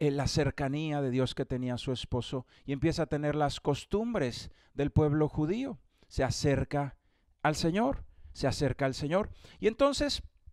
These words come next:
cuando muere su esposo y muere, eh, eh, su cuñado y muere su suegro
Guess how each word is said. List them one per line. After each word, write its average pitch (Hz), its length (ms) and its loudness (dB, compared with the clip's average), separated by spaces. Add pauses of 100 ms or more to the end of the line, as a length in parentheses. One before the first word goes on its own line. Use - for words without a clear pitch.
(240)
cuando 196 600 6
muere 240 340 2
su 254 160 0
esposo 165 680 4
y 147 120 2
muere, 180 580 2
eh, 139 400 2
eh, 131 320 0
su 135 560 0
cuñado 143 580 2
y 127 100 0
muere 156 420 2
su - 160 -6
suegro 127 600 4